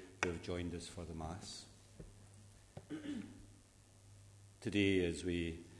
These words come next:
think of Jim, we think of his generous and good life, uh, and the way it has touched many people in the life of the family, but also beyond as well. And we thank God for the gift of friendship that was received and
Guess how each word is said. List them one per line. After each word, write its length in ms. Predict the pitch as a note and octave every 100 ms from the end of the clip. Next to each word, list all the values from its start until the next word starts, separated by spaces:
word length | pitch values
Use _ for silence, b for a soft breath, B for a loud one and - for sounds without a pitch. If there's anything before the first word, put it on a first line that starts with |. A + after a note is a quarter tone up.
| B B B
think 220 | G#2+ G#2
of 100 | G2+
Jim, 280 | G2+ G2 A2
we 100 | F#2
think 300 | F#2 F#2+ F2+
of 220 | F2+ E2+ -
his 420 | F2 E2+ - -
generous 500 | G#2+ G2+ G2 F#2 -
and 140 | F#2 F2+
good 140 | F#2
life, 500 | F2+ G2+ B2+ - - - B B B -
uh, 60 | F2 F2 F2+ G#2+
and 100 | F2+
the 80 |
way 140 | F#2 F#2+
it 100 | -
has 120 | -
touched 500 | - - - - - -
many 220 | G2 G#2
people 400 | G2+ G2+ G2 F2+
in 240 | F2 F2 F2
the 200 | F2 E2+ B B B
life 180 | G2 F#2
of 80 | F#2
the 60 | -
family, 400 | F#2+ G2+ A2+ G2+
but 160 | G#2+
also 440 | G#2 G2+ - F#2+ F2
beyond 500 | F2+ E2+ F2+ F2+ E2+
as 140 | E2+
well. 280 | F2 F2 F#2+ G2+ B B B B B -
And 80 | F#2
we 80 | F#2+
thank 280 | G#2+ A2
God 240 | G2+ F#2+ F#2
for 380 | - F#2 F2+ F2 B B B B - -
the 60 |
gift 240 | G2+ G2 G#2
of 80 | -
friendship 500 | G#2+ A2 A2 A#2 A#2+
that 100 | A2
was 140 | F2+
received 560 | F#2 - G#2+ A#2+ A#2 F2+
and 220 | F2